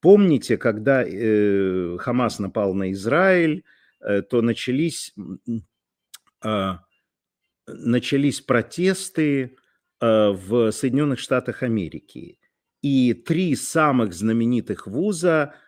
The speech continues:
э, там Стэнфорд, э, ну вот это вот три вуза, да, эм, вот эти вот, э, во-первых, их представители, э, бегали с флагами Палестины, я имею в виду студенты.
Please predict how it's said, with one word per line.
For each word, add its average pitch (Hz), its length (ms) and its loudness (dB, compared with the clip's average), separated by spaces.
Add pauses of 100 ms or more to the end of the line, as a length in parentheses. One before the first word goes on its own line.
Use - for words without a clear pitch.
(200)
э, 95 180 -4
там 95 220 -6
Стэнфорд, 147 1000 0
э, 101 380 0
ну 170 180 0
вот 127 180 0
это 117 180 -2
вот 95 180 -6 (280)
три 151 180 0
вуза, 92 400 -6
да, 147 360 -4 (520)
эм, 95 1000 -2
вот 117 180 -4
эти 135 220 -2
вот, 110 340 -4
э, 95 560 -4 (420)
во-первых, 113 760 0
их 180 260 -6
представители, 107 1080 -4 (340)
э, 110 160 -2
бегали 113 440 2
с - 140 -10
флагами 104 540 0
Палестины, 98 760 -6
я 123 280 0
имею 107 240 -2
в 95 40 -8
виду 110 200 -4
студенты. 113 960 -6